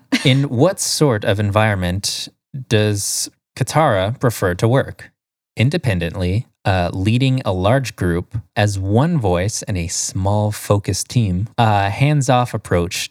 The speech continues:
Speaker 2: delegating to others.
Speaker 1: Uh, as one voice, small team. <laughs>
Speaker 2: Katara has received significant investment into her company. What would she spend the money on?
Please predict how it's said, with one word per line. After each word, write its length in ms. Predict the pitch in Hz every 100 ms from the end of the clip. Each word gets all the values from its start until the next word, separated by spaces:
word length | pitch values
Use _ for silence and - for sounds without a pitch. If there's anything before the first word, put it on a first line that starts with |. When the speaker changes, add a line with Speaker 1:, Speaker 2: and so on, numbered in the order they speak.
| 113
Speaker 2:
delegating 540 | 104 104 101 92 87
to 120 | 87
others. 500 | 90 85 80 85 - - -
Speaker 1:
Uh, 320 | 226 214 202
as 120 | 196
one 140 | 202 196
voice, 240 | 185 180
small 640 | - - 175 170 165 160 165 _ _ -
team. 300 | - - - _
<laughs> 200 | _ - - - 117 - - - - _ _ _ _ _
Speaker 2:
Katara 600 | 147 - 160 165 143 120
has 340 | 131 117 110 101
received 540 | 101 - 120 113 107 - _ _
significant 720 | - 131 123 156 170 165 170 165
investment 560 | 127 117 107 - 104 104
into 360 | 101 - 117
her 140 | 113 107
company. 500 | - 90 92 82 -
What 220 | 127 208
would 280 | 160 143 147
she 220 | - 113
spend 340 | 101 - 101 104
the 40 |
money 300 | 107 98 87
on? 260 | 82 82